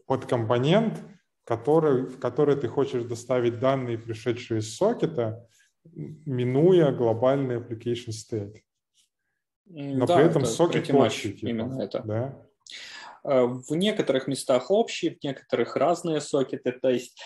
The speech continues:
Speaker 2: сокеты сейчас инстанцируются в вьюшках. Ну и, в общем-то, в Q M L это, м, один из немногих способов инстанцировать что-то. И если оставаться на концепции, что вот мы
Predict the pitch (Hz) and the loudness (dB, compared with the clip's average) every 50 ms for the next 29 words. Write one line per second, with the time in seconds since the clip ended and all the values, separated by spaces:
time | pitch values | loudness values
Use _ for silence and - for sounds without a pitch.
0 | - - _ - - 196 220 214 190 190 190 - 151 - 143 135 - 151 170 - | -20 -20 _ -4 -2 -2 0 0 -2 -4 -2 -4 -8 -6 -6 -4 0 0 0 0
1 | - 143 131 - - - 139 131 127 - - 135 147 151 151 143 139 127 127 127 | 0 -4 -4 -6 -6 -4 -4 -4 -2 -2 0 2 4 4 4 6 6 4 4 2
2 | 131 - 131 117 117 113 120 127 123 131 120 123 120 110 107 - - - 120 123 | 0 0 2 2 2 0 0 0 2 2 4 4 4 2 0 -2 -6 -10 -8 -6
3 | 147 220 247 - - - 123 113 - _ _ _ _ _ _ - 139 151 165 147 | -4 -4 -4 -4 0 0 0 0 -2 _ _ _ _ _ _ -6 -2 -2 -2 0
4 | - 139 135 139 156 156 - - 131 - 127 - - - 127 123 131 156 180 185 | 0 0 0 0 0 -4 -4 -6 -6 -6 -6 -8 -6 -4 -2 -2 0 0 0 0
5 | 160 139 - 139 131 - - 131 127 123 123 - - - - - - - - - | 0 -2 -2 -4 -6 -4 0 2 4 4 4 2 0 -4 -14 -20 -20 -20 -20 -20
6 | - _ _ - - 117 113 113 113 110 107 107 110 110 107 110 110 113 - _ | -20 _ _ -16 -12 -10 -8 -8 -6 -4 -4 -4 -4 -4 -4 -4 -6 -8 -10 _
7 | _ _ _ _ _ - 151 131 135 156 156 135 120 127 139 147 147 143 127 117 | _ _ _ _ _ -6 -4 -2 0 0 2 2 2 2 2 2 2 0 2 0
8 | 113 - - - 117 113 - - 113 110 107 - - 127 117 113 - - 127 123 | -2 -4 -4 -4 -4 -4 -4 -2 -2 -2 -2 -2 -2 -4 -4 -4 -6 -6 -6 -6
9 | - - - 120 113 110 113 107 107 104 - - - - - 113 92 - - - | -6 -4 -2 -2 0 0 0 0 0 -2 -4 -6 -8 -4 0 0 0 0 -2 -6
10 | - - - _ _ _ _ - - 127 117 120 - 139 131 - - - 120 117 | -10 -10 -12 _ _ _ _ -8 -6 -4 -4 -4 -2 -2 -2 -2 0 0 0 2
11 | 113 113 - - - - - - 120 120 113 104 - - - 110 107 107 110 107 | 2 0 -2 -4 -8 -8 -4 -2 0 0 0 0 -2 -4 -6 -6 -4 -2 -2 -2
12 | 104 104 104 - - 120 - - 123 - - - - - 110 104 - - - - | -2 -4 -6 -6 -6 -8 -4 -2 -2 -4 -4 -6 -8 -6 -6 -6 -6 -8 -10 -6
13 | 113 107 98 95 101 110 107 - - - 113 104 98 101 110 120 131 | -4 -2 -2 -2 -4 -4 -6 -8 -8 -6 -6 -4 -4 -6 -6 -8 -10